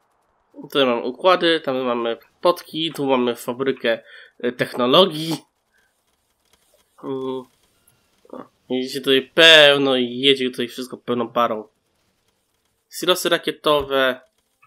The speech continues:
Mamy trochę kamienia wydobyłem, bo też jest inaczej, co się już wydobywa tutaj. To jest kamień, rury.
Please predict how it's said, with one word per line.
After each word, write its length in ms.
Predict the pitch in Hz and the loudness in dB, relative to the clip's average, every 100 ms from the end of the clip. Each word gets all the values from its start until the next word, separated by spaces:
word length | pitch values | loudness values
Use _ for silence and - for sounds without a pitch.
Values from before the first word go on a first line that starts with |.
| - 131 | -20 -16
Mamy 240 | 110 110 | -14 -12
trochę 460 | - 113 - 110 107 _ _ _ _ - _ - | -12 -12 -8 -10 -10 _ _ _ _ -20 _ -8
kamienia 420 | 143 165 170 160 | 0 2 2 0
wydobyłem, 680 | 143 143 139 139 143 139 | -2 -4 -4 -4 -2 0
bo 80 | 139 | -2
też 380 | 143 - 165 - | -6 -6 -6 -6
jest 160 | - 160 | -8 0
inaczej, 320 | 165 156 127 | 0 0 -2
co 80 | - | -6
się 140 | 135 | -6
już 180 | 123 120 | -6 -8
wydobywa 400 | 131 131 131 117 | -6 -4 -4 -6
tutaj. 360 | 110 107 110 123 _ _ _ _ _ _ | -8 -6 -6 -8 _ _ _ _ _ _
To 60 | - | -20
jest 220 | - - | -20 -18
kamień, 540 | - 170 160 147 143 | -6 -2 0 2 0
rury. 760 | 123 131 160 156 151 143 139 | 0 -2 -4 -2 2 4 2